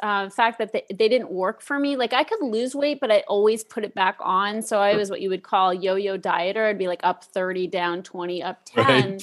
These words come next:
Speaker 2: Right. <laughs>
Speaker 1: you know, and I had, like, five different sizes of pants in my closet 'cause I never knew what size I'd be. So
Speaker 2: Right.
Speaker 1: it was a, a big struggle for me. And, uh, you know, when the dieting, when it, the writing was on the wall for me, like, diets aren't gonna work for me, I felt very hopeless, like, "Wow, I'm,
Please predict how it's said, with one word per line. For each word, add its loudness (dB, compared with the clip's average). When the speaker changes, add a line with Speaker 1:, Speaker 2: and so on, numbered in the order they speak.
Speaker 2:
Right. -12
<laughs> -20
Speaker 1:
you 4
know, 6
and 0
I 4
had, 4
like, 0
five 4
different -8
sizes -2
of -4
pants -4
in -4
my -2
closet 2
'cause -2
I -2
never -4
knew -6
what -6
size 0
I'd -2
be. -2
So 2
Speaker 2:
Right. -4
Speaker 1:
it -2
was 0
a, -2
a 0
big 0
struggle 0
for -6
me. -6
And, -6
uh, 4
you -6
know, -4
when -4
the -2
dieting, 4
when -4
it, -6
the 2
writing 2
was -2
on -2
the -6
wall 2
for -12
me, -8
like, -6
diets 2
aren't -6
gonna -8
work -4
for -8
me, -6
I -4
felt -6
very -2
hopeless, 2
like, -2
"Wow, 4
I'm, -4